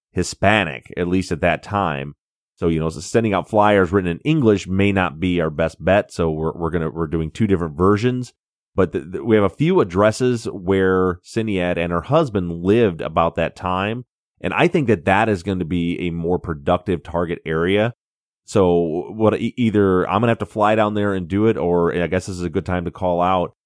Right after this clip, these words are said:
any of you listeners that are comfortable and feel like safely you could go to these apartment complexes and pass out flyers. That's something that needs to be done. We need to get the flyers distributed,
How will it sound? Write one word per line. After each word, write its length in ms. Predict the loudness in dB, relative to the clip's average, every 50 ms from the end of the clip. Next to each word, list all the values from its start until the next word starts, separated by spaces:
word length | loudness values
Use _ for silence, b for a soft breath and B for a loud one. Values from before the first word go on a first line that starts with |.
| _ _ _ _ _ _
any 160 | 0 0 2 2
of 60 | 2
you 180 | 0 0 0
listeners 800 | 2 2 4 2 2 0 -2 0 0 2 2 2 0 0 -4 -8 _ _ _ _ _ _ _ _
that 300 | -6 -2 0 0 2 2
are 160 | 0 -2 -2
comfortable 640 | -4 -4 -4 -2 -2 -2 -2 -2 0 0 0 0
and 100 | -2 -4
feel 240 | -2 0 0 2 2
like 240 | 2 0 -2 -2 -6
safely 480 | -4 0 0 0 0 0 0 0 0
you 180 | 0 0 -2 -4
could 220 | -4 -6 -8 -4
go 500 | 0 2 2 4 4 4 2 2 0 -2 -6 _ _ _ _ _ _ -4
to 100 | -2 0
these 160 | 0 -2 -2
apartment 460 | -4 -4 0 0 0 0 -2 -4 -6
complexes 680 | -4 -4 -2 -2 -2 -2 -2 -2 -2 -2 -4 -6 -6 -6
and 160 | -8 -10 -8
pass 320 | -6 -2 -2 -2 -2 -2
out 220 | -2 -4 -4 -6 -6
flyers. 720 | -2 0 2 4 4 4 2 2 0 0 -2 -4 -8 -14 -20 _ _ _ _ _ _ _ _ _ _ _ -4
That's 340 | 0 2 2 2 2 0 -2
something 280 | -2 -2 -2 -2 -4
that 140 | -4 -6 -4
needs 260 | -4 -2 -4 -4 -4
to 20 | -6
be 100 | -6 -4
done. 220 | -2 -2 -2 -2
We 80 | -4 -6
need 320 | -4 -4 -2 -2 -2 -2
to 60 | -2
get 160 | -2 0 0
the 80 | 0 -2
flyers 420 | -2 0 0 2 2 2 2 0
distributed, 960 | -2 -6 -10 -10 -6 0 2 2 4 4 2 4 4 4 4 2 0 -2 -6